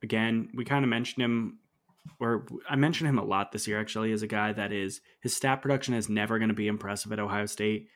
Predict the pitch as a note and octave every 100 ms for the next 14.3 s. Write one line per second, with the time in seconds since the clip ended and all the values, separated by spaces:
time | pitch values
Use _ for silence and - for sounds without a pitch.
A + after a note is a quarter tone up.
0 | _ - F#3+ F#3+ C3 C3 C#3+ A#2+ G#2 A2
1 | A#2+ G#2 G#2+ G#2+ - A#2 G#2 G#2 G#2+ A#2+
2 | B2 B2+ C3 C3+ - - _ _ A2 A2
3 | G#2+ - A#2 A2 G#2+ G2 G#2 G2+ G#2 -
4 | G#2+ G2+ G2+ G#2+ A#2 C#3+ D3 D3 _ -
5 | A2+ A#2 A#2 A2 A2 _ _ _ _ A2+
6 | B2 A#2 A2+ A#2 A#2 A#2+ A2+ A2 A#2 A2+
7 | A2+ A2 G#2+ G#2+ G#2 G#2+ A2 G#2+ G#2+ G#2+
8 | A2 G#2+ G#2+ - - - G#2+ A2+ A2 _
9 | - - A2 G#2+ G2 F#2 - _ D#3+ C#3
10 | A#2+ - - C#3+ D3 C#3 B2 A#2 A2+ A2
11 | A2 - A#2+ A#2+ A2+ A#2 A2+ A2 - _
12 | _ _ - A2+ A2+ A2+ A2 A2 A2+ G#2+
13 | G#2+ G#2+ A2 A2 F#2 A2 G#2+ A2 A2 A2+
14 | A#2 B2